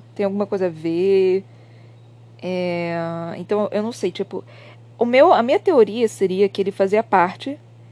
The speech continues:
e ele, na verdade, era só uma criança na época, mas ele tava ali no meio. E aí o Kel meio que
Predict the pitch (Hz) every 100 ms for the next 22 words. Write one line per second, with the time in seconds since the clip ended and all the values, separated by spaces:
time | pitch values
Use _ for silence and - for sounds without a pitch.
0 | - - 233 254 254 262 262 233 233 233
1 | 247 247 233 262 240 208 226 262 226 185
2 | 185 196 - 233 208 190 190 185 180 185
3 | 180 185 180 175 202 285 - - - -
4 | - - 269 262 247 254 269 226 220 226
5 | 214 226 254